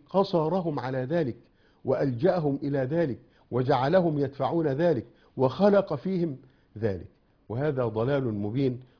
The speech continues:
والعياذ بالله تبارك وتعالى، وهم بذلك أتوا بباطل عظيم وشر، آه، كبير، وجعلوا للعصاة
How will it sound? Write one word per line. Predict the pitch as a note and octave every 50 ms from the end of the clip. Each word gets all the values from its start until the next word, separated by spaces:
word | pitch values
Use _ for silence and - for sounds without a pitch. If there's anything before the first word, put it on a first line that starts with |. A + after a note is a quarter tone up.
| _ -
والعياذ | A2+ A2+ G#2+ G#2+ A#2 B2 C3+ C#3+ A#2+ A2+
بالله | G#2+ G#2 G#2+ A2+ C3 B2 A2+ A2+ A2 - - - _ _ -
تبارك | A2+ A2 A#2+ B2+ B2 A#2+ A2 - A2
وتعالى، | G2 F#2 - G#2 F#2+ B2+ C#3 A2+ F2 E2 - _ _ _ _ _ -
وهم | F#2+ A2 C3 C3+
بذلك | B2 A2+ A2 C#3 D#3+ E3+ D#3 C3+ - - _ _ _ _ _ - -
أتوا | F#3 F#3 - D3+ C#3+
بباطل | C3 B2+ C3 D3 F3 F3+ F3 - - D3+ D3 C#3+ C#3+
عظيم | A#2 A#2+ C#3 C3 D#3 G3+ G#3+ F#3+ C#3+ G#2+ - - - _ _ _ _ _ _ _ _ _ _ _ _ _ _ _ _ -
وشر، | A#2 A#2 - - G3 G#3 F#3+ F3 E3 E3+ E3 D#3 C#3+ - - _ _ _ _ _ _ _ _ _ _ _ _ - -
آه، | A2 A2+ A2+ A2+
كبير، | - - D3+ C#3 F3+ A3 G3+ E3+ A2 F2+ - - _ _ _ _ _ _ - B2+
وجعلوا | C3 C#3+ C#3+ C3 A3+ A#3+ A3 A3+ G#3+ G3 G3 G3
للعصاة | G3 F#3+ D#3+ F3+ - - G#3+ B3+ A#3+ - - D#3+ C3+